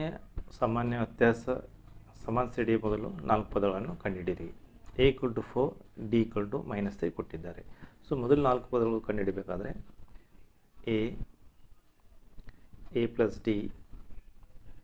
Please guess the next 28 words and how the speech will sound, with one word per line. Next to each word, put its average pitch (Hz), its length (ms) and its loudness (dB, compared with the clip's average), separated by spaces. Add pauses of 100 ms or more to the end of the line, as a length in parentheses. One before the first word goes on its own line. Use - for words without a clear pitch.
(420)
A - 20 2 (140)
plus 113 200 -2 (100)
ಟೂ 107 100 0 (140)
ಡಿ, 107 100 4 (1500)
A - 20 2 (140)
plus 107 200 -4 (140)
ತ್ರೀ 107 200 2
ಡಿ 95 120 2
ಅಂತ 101 180 -12 (240)
ಬರೆಕೊಳ್ಬೇಕು. 101 460 0 (240)
ಒಂದನೇ 107 280 -6
ಪದ, 117 120 2 (200)
ಎರಡನೇ 104 300 2
ಪದ, 110 100 0 (140)
ಮೂರನೇ 95 280 -4
ಪದ, 52 100 -6 (120)
ನಾಲ್ಕನೇ 170 340 -6
ಪದ. - 100 -10 (680)
ಈಗ 123 80 2 (480)
ಬೆಲೆ 113 260 4
ತುಂಬೋಣ. 87 300 -6 (420)
A 127 120 8
equal 104 320 2
to 143 80 0 (1600)
four 95 200 6 (200)
ಕೊಟ್ಟಿದ್ದಾರೆ. 90 500 0 (340)
ಅದೇ 120 120 4 (100)
ಥರ 117 80 2